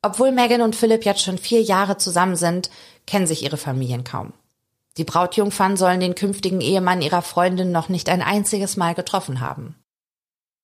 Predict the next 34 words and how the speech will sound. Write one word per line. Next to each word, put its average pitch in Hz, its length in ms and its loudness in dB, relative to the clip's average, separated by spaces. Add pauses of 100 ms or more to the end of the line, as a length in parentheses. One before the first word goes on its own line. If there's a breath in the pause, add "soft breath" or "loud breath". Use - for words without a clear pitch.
(140)
Doch 208 100 -4
alle 254 200 2
Menschen, 233 440 2
die 208 100 2
Megan 190 300 2
nahestehen, 196 720 2 (380 loud breath)
merken, 196 420 2
dass 180 200 2
die 185 120 -2
junge 196 220 2
Frau 170 300 2
Philipp 175 380 0
aus - 320 0
tiefstem 220 460 2
Herzen 160 460 -2
liebt 160 440 -6
und 170 200 -4
ihn 165 100 -4
für 170 160 -4
geradezu 160 500 0
brillant 170 520 0
hält. - 380 -8 (1160)
Nicht 226 260 2
mal 226 120 4
seine 208 260 4
häufigen 208 420 2
Besuche 196 440 0
im 147 160 -2
Casino 185 440 2
Foxwoods 175 800 -2
sollen 175 340 2
Megan 170 280 2
beunruhigt 151 540 -2
haben. 87 360 -8